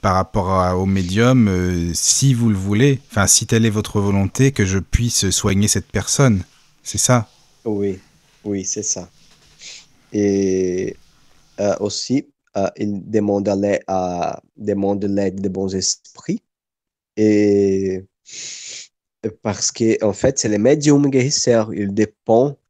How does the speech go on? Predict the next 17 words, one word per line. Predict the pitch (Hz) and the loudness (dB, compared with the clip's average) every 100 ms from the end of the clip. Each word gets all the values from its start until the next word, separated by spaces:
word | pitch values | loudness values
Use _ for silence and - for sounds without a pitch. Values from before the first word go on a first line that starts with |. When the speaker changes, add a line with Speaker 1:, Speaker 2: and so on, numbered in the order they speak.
| _ - | _ 2
Speaker 2:
euh, | 107 107 101 | 6 6 4
des | 120 110 117 | 2 2 2
esprits. | 147 - - 135 - _ _ _ _ _ _ _ _ _ _ _ _ _ _ | 0 -4 -4 -4 -4 _ _ _ _ _ _ _ _ _ _ _ _ _ _
Et | 107 98 95 | -6 -6 -6
ce | - - 101 92 | -6 -2 -2 -2
sont | - 104 | -2 -2
des | 101 107 107 | -2 -2 -2
esprits | 117 - _ 143 139 - - - - _ _ | -2 -4 _ -4 -4 -8 -20 -20 -20 _ _
qui, | - 110 104 _ _ _ - | -2 -2 -2 _ _ _ -2
euh, | 101 98 98 98 95 90 - - | 2 2 2 0 -2 -6 -10 -4
guérissent | 113 104 98 113 - - - - 180 _ _ | 0 0 0 -2 0 0 0 0 -4 _ _
à | 113 | -12
travers, | - - 113 98 101 98 110 - - _ _ _ _ _ | -10 -4 -4 -4 -2 0 0 -6 -20 _ _ _ _ _
euh, | 104 98 107 104 | -2 0 -2 -4
les | 113 101 | 0 2
médiums. | 104 107 135 120 98 101 110 _ _ _ _ _ _ _ _ | 2 2 2 2 0 -6 -12 _ _ _ _ _ _ _ _
Et, | 110 110 107 107 104 104 101 | 4 6 6 6 4 4 2